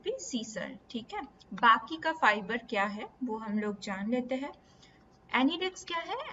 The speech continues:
Anidex is one of the elastomeric synthetic fiber। It is made from an artificial linear polymer। Aramid क्या है?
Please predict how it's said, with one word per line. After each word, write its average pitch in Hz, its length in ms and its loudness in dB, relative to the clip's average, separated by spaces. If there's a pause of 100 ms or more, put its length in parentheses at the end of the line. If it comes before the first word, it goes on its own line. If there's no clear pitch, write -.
Anidex 381 600 0
is 349 120 -10 (140)
one 240 240 4
of 262 100 2 (120)
the 285 120 8 (560)
elastomeric 254 880 0
synthetic 247 680 -2
fiber। 226 360 2 (1200)
It 262 100 0
is 349 140 -4 (100)
made 220 440 2
from 220 300 2
an 233 60 2 (180)
artificial 247 680 2 (320)
linear 240 400 6 (160)
polymer। 190 400 -2 (840)
Aramid 294 480 4
क्या 311 100 4
है? 311 240 0